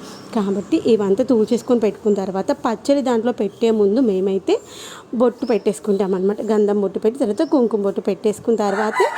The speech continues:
దండం పెట్టేసుకొని ఆ యొక్క కుండకి అప్పుడు మనము పచ్చడి అయితే పెట్టేస్తాము. పచ్చడి పెట్టేసుకున్న తర్వాత మనం ఏంటి, దీంట్లో పచ్చడి పెట్టేసి టైట్గా పెట్టేసుకోవాలి.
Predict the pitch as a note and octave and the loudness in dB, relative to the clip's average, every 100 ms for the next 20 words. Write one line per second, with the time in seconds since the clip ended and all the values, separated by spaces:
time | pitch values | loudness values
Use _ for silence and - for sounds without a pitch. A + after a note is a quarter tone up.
0 | - - - B3 A#3+ A3+ A3+ G#3 G#3+ G3+ | -4 -6 -4 0 2 2 2 2 2 -2
1 | E5+ A3+ E4 - - - - A3 G#3+ G#3 | 0 2 2 2 -12 -20 -10 -2 0 0
2 | A3+ A3+ A3+ B3 C5 - A#3 - B3+ A#3 | 0 2 0 0 -2 -2 -6 -2 0 2
3 | A3+ D#4+ F4+ C#4+ - F#3+ F3+ D4+ D#4 - | 4 4 2 0 0 0 0 0 0 -2
4 | F#3+ - G3+ B3 - - - - - A#3 | -8 -8 -10 -12 -16 -20 -20 -20 -4 -2
5 | G#3+ A#3 A3+ G#3 G3+ - G3+ G#3 G#3 G3 | 0 0 2 0 -2 -2 2 2 2 0
6 | A3 G#3+ F#4+ A#4 - - - - C4 C4 | 0 0 0 -2 -10 -20 -4 2 4 6
7 | B3 B3 C4+ C#4 - - A#3 B3+ A#3+ A#3+ | 4 4 0 -2 -6 -12 0 2 2 -2
8 | G3+ C4 A#3+ A#3 A3+ - - A#3+ A3+ B3 | -2 0 0 0 -2 -2 0 0 2 2
9 | A#3+ B3 A#3 - A3 G3+ A3 | 0 0 -2 0 -2 0 -2